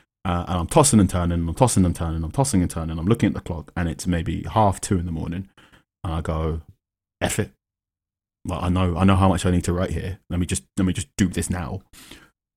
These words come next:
Get out of bed, run off in, in, into, into the room where I do my typing, and I've got all these notes from Marcus.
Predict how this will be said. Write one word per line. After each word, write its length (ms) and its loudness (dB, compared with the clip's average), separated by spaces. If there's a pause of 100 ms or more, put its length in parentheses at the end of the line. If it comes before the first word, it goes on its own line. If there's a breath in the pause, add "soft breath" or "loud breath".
(140)
Get 120 6
out 140 4
of 100 0
bed, 340 -4 (180)
run 140 8
off 360 0 (120)
in, 140 -2
in, 320 -2
into, 440 -6
into 240 -4
the 80 -4
room 340 -4
where 140 -2
I 80 -6
do 160 -2
my 120 -2
typing, 560 -2
and 160 -6
I've 120 -8
got 160 -2
all 240 6
these 200 0
notes 180 -8
from 140 -12
Marcus. 300 -16